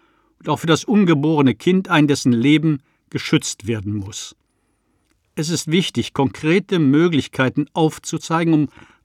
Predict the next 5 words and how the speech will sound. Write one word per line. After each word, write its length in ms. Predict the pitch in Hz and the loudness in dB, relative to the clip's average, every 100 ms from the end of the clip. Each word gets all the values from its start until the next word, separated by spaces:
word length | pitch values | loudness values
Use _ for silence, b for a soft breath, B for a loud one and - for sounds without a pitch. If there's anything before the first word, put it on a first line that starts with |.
| - | -6
auch 180 | 170 185 | -2 -2
in 120 | - - | -4 0
ausweglos 680 | 208 202 196 185 180 170 | 0 2 -2 -2 -2 -2
erscheinenden 580 | - 151 - 151 156 147 | -4 -6 0 2 4 4
Situationen 840 | 135 131 135 - - 151 151 147 | 0 -2 -2 -2 0 2 2 2